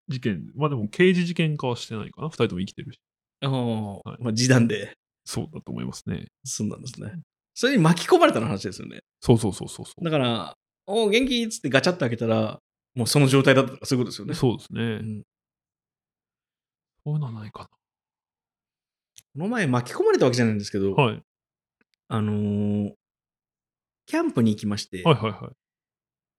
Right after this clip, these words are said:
Speaker 1: い。
Speaker 2: えー、赤城山のふもと、
Speaker 1: はいはい。
Speaker 2: 桐生市
Speaker 1: ほう。
Speaker 2: に行ってきて、
Speaker 1: 群馬県。
Speaker 2: キャンプで一番怖いのって何か分かりました？
Speaker 1: うん。
Speaker 2: 風。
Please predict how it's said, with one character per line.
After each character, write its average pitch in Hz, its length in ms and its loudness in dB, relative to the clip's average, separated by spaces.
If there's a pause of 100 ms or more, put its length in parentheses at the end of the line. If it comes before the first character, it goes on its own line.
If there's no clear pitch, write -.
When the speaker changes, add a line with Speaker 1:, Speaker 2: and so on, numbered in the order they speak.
(120)
Speaker 1:
い。 117 40 -6
Speaker 2:
え 110 160 -2
ー、 - 60 -14
赤 220 260 -2
城 226 280 0 (180)
山 180 220 0
の 170 100 2
ふ 170 140 0
も 147 160 2
と、 127 320 2
Speaker 1:
は 151 80 6
い - 20 4
は 113 160 -4
い。 107 40 -4
Speaker 2:
桐 175 240 0
生 139 60 2
市 - 260 -4 (260)
Speaker 1:
ほ 131 80 0
う。 101 100 -4 (140)
Speaker 2:
に 113 160 -2
行 95 80 -10
っ - 80 -20
て 110 80 -10
き - 120 -20
て、 104 300 0
Speaker 1:
群 117 120 0
馬 101 140 0
県。 92 180 -16 (800)
Speaker 2:
キ - 100 -10
ャ 359 100 2
ン 370 120 2
プ 160 120 4
で 117 80 6
一 113 240 2
番 143 160 2
怖 170 220 0
い 151 40 2
の 117 60 2
っ - 40 -10
て 104 80 -6
何 151 260 2
か 110 100 -4
分 107 140 -2
か - 140 -2
り 127 60 -2
ま 139 100 -2
し - 60 -8
た？ - 120 -14 (500)
Speaker 1:
う 123 60 -4
ん。 104 120 -6 (200)
Speaker 2:
風。 135 420 0